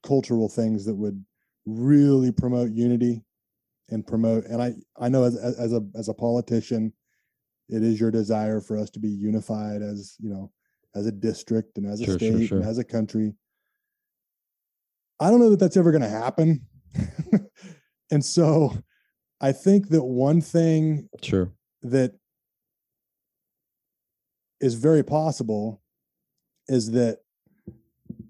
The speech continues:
Speaker 1: there can be a stagnancy as a people,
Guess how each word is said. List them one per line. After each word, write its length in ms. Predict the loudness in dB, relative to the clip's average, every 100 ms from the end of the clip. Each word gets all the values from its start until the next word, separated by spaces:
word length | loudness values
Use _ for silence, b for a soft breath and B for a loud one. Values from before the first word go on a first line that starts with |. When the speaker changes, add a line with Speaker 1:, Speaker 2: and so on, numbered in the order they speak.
| _ _ _ -4
Speaker 1:
there 100 | -2
can 160 | 0
be 100 | 0
a 80 | 0
stagnancy 1000 | -4 -6 -4 -2 -2 -2 -4 -6 -8 -8 _ _ _ _ _
as 160 | -4 -4
a 60 |
people, 480 | -4 -4 -6 -10 -18